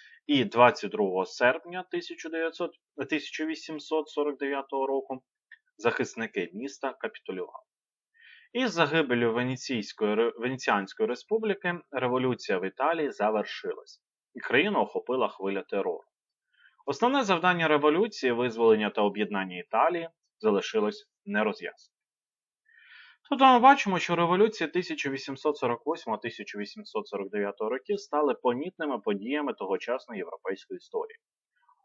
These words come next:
У Франції революція тисяча вісімсот сорок восьмого року завершилась поваленням липневої монархії та встановленням Другої Республіки.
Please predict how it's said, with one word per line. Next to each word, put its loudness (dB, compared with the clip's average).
У 6
Франції 4
революція 2
тисяча -6
вісімсот -4
сорок 0
восьмого 0
року -2
завершилась -2
поваленням 2
липневої -2
монархії -2
та 8
встановленням 2
Другої 0
Республіки. -4